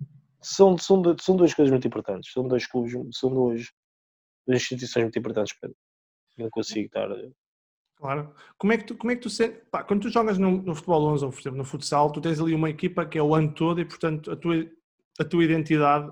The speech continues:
Speaker 2: é muito na onda do que tens com a seleção. Mas tu em clube, durante o ano, porque tens de te manter vivo do ponto de vista de competição, consegues passar por vários clubes. Estiveste no Braga, mas também acabaste o ano no,
Speaker 1: Sim.
Speaker 2: a jogar pelo, pelo, pelo Flamengo.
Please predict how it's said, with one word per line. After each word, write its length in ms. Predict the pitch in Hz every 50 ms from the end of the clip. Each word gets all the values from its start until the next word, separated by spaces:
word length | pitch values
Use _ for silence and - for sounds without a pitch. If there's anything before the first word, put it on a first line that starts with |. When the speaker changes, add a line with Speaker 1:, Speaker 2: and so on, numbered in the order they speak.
| - -
Speaker 2:
é 80 | 175 156
muito 240 | 156 175 170 151
na 80 | 156 156
onda 260 | 151 151 160 160 160
do 80 | 151 151
que 60 | 151
tens 160 | - 160 147 -
com 80 | -
a 40 | 143
seleção. 420 | - - 143 131 - 127 - - _ _ _ _ _ _ _ -
Mas 140 | 180 165
tu 160 | - - 220 220
em 100 | 208 -
clube, 460 | - 143 160 147 147 151 175 190 - _ _ _ _ _ _ _ _ _ _ _ _ _ _ -
durante 360 | 156 175 180 190 190 185 190
o 80 | 190
ano, 200 | 190 165 131 123
porque 220 | - 135 - - _ -
tens 160 | 151 147 147
de 60 | 143 135
te 40 | 151
manter 300 | 151 147 147 156 156 147
vivo 400 | 147 165 160 139 123 123 123 117 113 - _ _ _ _ _ _ _ _ _ _ _ 339
do 100 | 170 135 131
ponto 180 | - 139 127
de 60 | 139 143
vista 200 | 143 147 151 143
de 140 | - 147
competição, 720 | 139 - 147 139 139 - 147 139 - 156 151 156 165 175 - -
consegues 340 | - 170 165 - 180 165 -
passar 220 | - 165 147 165 160
por 80 | 151
vários 180 | 156 160 156 156
clubes. 180 | - 196 160
Estiveste 260 | - 151 147 135 139 160
no 60 | 147
Braga, 260 | 160 175 185 175 160
mas 120 | 147 131
também 260 | 135 143 143 147 143 143
acabaste 580 | - - 147 139 143 143 147 143 139 - 151
o 60 | 151 151
ano 100 | 147 147
no, 80 | 147
Speaker 1:
Sim. 120 | 143 120 - 156
Speaker 2:
a 60 | 143
jogar 240 | 131 135 143 139 135
pelo, 260 | 143 143 143 139 143
pelo, 280 | 143 143 143 139 135 139
pelo 160 | 143 143 135
Flamengo. 440 | - - 147 147 170 185 185 180